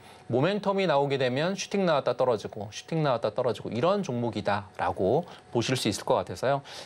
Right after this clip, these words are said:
지금 가격대에서, 어, 매수하셨던 가격이 만 육백 원이니까 모멘텀을 통해서 만 이천 원 부근대까지 오게 되면 지금 가로 파란색 막대가 거래량이 가장 많이 터진 구간이거든요. 만 이천 원 부근에 오게 되면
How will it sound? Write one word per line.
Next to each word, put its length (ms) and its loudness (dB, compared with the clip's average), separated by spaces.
지금 300 2
가격대에서, 1000 2
어, 240 4
매수하셨던 540 2
가격이 300 2
만 240 0
육백 260 0
원이니까 560 0
모멘텀을 580 2
통해서 600 2
만 240 -2
이천 400 -2
원 180 2
부근대까지 680 -2
오게 180 0
되면 420 -2
지금 440 0
가로 420 2
파란색 640 -2
막대가 640 0
거래량이 400 0
가장 260 0
많이 460 0
터진 400 -2
구간이거든요. 720 -2
만 240 2
이천 360 0
원 160 2
부근에 540 0
오게 360 2
되면 420 -2